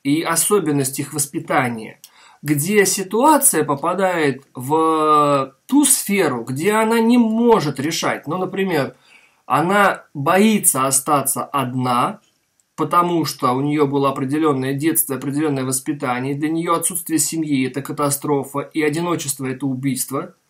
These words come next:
Но в то же время с этим человеком она быть не может, потому что там тоже жесть. Вот тогда эта ситуация начинает затягиваться в решении. И вот это и есть тот самый внутренний,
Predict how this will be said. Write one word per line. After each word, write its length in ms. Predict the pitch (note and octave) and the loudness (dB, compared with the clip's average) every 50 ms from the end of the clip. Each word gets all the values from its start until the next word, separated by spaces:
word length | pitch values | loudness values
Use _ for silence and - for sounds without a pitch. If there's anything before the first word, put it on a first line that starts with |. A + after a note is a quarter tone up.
| _ _ _ - - - - - - - | _ _ _ -20 -20 -20 -20 -20 -14 -4
Но 120 | D#3+ E3 E3 | -2 -2 -2
в 80 | E3 | 2
то 180 | - G#3+ B3 A#3 | 4 6 6 8
же 100 | G#3+ A3+ | 6 6
время 320 | A3 A3 G#3+ F#3+ F#3 F3+ | 6 4 4 2 4 4
с 120 | F3+ - - | 4 6 6
этим 300 | A3 A3+ A3+ G#3 G3 F#3+ | 6 4 4 0 -2 -2
человеком 640 | F#3+ - G3 G3 G3 G3+ G#3+ G#3+ G3 - D#3+ D#3 | -2 -2 -2 0 0 2 2 2 2 2 0 0
она 180 | D3+ D3 D3 C#3+ | 2 2 2 0
быть 220 | C#3 D3 D3 C#3+ | 0 0 -2 -2
не 80 | D3+ D#3 | -2 -6
может, 300 | D#3 F3 G3+ G#3+ G#3 F#3+ | -4 -2 -2 -2 -2 -2
потому 240 | E3 C#3+ C#3+ D3+ E3 | -2 -2 0 0 -2
что 100 | D#3 - | -2 -2
там 140 | D3 C#3 B2+ | -4 -4 -2
тоже 240 | D3+ D#3 D3+ D3+ | -2 -2 -2 -2
жесть. 420 | C#3 C#3 C3 A2+ - - - - - _ _ _ _ _ _ _ _ - - - - - - - - | -2 -2 -4 -4 -4 -8 -10 -12 -18 _ _ _ _ _ _ _ _ -20 -20 -20 -20 -20 -18 -6 -4
Вот 300 | C3 E3+ F#3+ F#3 - _ | 0 0 0 -2 -2 _
тогда 480 | F#3 F#3+ F3+ E3 D#3+ F3+ A3 A#3+ B3+ | 2 2 2 0 -2 0 2 4 4
эта 160 | A#3+ A3 G3+ F#3 | 4 2 -2 -4
ситуация 760 | - - F3 E3 F3+ F3+ E3 D#3 D3 C#3+ C#3 C#3 - C#3 | -4 -4 -6 -6 -2 0 2 2 2 2 2 -2 -4 -4
начинает 560 | C3+ C#3 C3 - D#3+ E3 F#3 G3 G#3 G3+ F#3+ D#3+ | -4 -6 -6 -6 -6 -4 -4 -2 -2 -4 -4 -4
затягиваться 960 | E3+ F3+ - - F#3+ F#3+ F#3 D#3 C#3 C3 A#2+ A2+ - - - - F2 - - _ _ _ _ _ _ _ _ _ _ _ - _ | -6 -4 -4 0 2 2 2 2 0 -2 -4 -4 -4 -4 -6 -6 -10 -18 -20 _ _ _ _ _ _ _ _ _ _ _ -18 _
в 140 | C3 C3 C#3 | -4 -2 0
решении. 640 | D#3 D#3+ D#3 - - E3 C#3+ B2+ A#2+ A2+ G#2 F2 D#2+ | 0 2 0 2 2 2 0 0 -2 -4 -8 -12 -14
И 220 | - - D3 D3 | -8 -4 -2 0
вот 220 | D#3 D#3+ D#3+ D#3+ G3+ | 0 0 0 0 0
это 180 | A3 A3 A3 | 0 0 0
и 80 | G#3 G3 | 0 -2
есть 300 | F#3+ G3+ G#3+ G#3 F#3+ - | 0 0 -2 -2 -4 -4
тот 120 | E3+ - | -4 -2
самый 280 | - E3+ D#3+ D3+ D3 D3 | -2 -2 -2 -2 -2 -2
внутренний, 340 | C#3+ C#3 C3+ C3 C3 B2+ | -2 -4 -4 -6 -8 -8